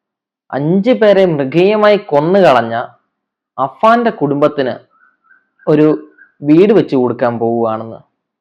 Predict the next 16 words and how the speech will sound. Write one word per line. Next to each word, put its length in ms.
കഴിഞ്ഞ 160
ദിവസം 280
അഫാന്റെ 440
അമ്മയെ 520
ശ്രീകണ്ഠൻ 440
നായർ 220
പോയി 260
സന്ദർശിച്ചിരുന്നു. 640
അപ്പോൾ 340
ആ 120
അമ്മ 260
ഏറ്റവും 420
അവസാനമായി 640
പറഞ്ഞ 220
വാക്കുകൾ, 500
"സാറേ, 260